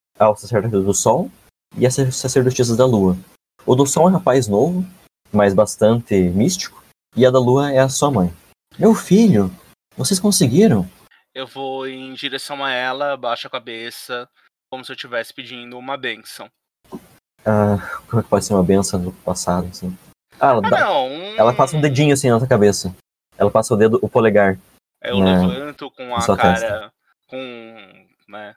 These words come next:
Speaker 2: tentando manter a serenidade, mas ainda com a cara de missão cumprida.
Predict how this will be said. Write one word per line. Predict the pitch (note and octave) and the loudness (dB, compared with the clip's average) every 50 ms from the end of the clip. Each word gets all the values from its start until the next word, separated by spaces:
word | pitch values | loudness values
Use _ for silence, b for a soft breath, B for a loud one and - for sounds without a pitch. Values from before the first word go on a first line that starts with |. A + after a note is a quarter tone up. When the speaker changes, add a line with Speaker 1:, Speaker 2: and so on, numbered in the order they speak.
| _ _ _ _ _ _ _ - | _ _ _ _ _ _ _ -10
Speaker 2:
tentando | - C#3 C#3 C3 - C#3+ D3 D3 D3 | -10 -10 -8 -6 -4 -4 -4 -4 -6
manter | C3+ B2+ B2 - C3 | -8 -8 -6 -6 -6
a | A#2+ | -8
serenidade, | - - C3 B2 B2 A#2+ A#2+ A#2+ A#2 A2 G#2 A#2 A#2 A#2+ B2 - - A2+ | -6 -6 -6 -6 -6 -8 -8 -10 -10 -6 -4 -2 -2 -2 -2 -4 -6 -12
mas | G#2+ G#2 G#2+ G#2+ | -20 -20 -16 -14
ainda | A2+ A2 A2 G#2+ | -14 -14 -14 -14
com | - A#2 | -14 -12
a | A2 G#2 G2+ G2+ | -12 -10 -12 -12
cara | - - A#2 A2+ A2+ A2+ | -10 -8 -8 -8 -10 -12
de | G#2+ A2+ A2+ A2 A2 A2 A2 | -16 -18 -18 -18 -18 -20 -20
missão | A2+ A2+ A#2 - - B2 B2 | -20 -20 -20 -18 -18 -20 -20
cumprida. | _ - - _ - B2+ A#2+ A#2 A#2+ B2 A#2+ B2 C3+ C3 | _ -20 -20 _ -14 -12 -12 -12 -12 -14 -16 -18 -20 -20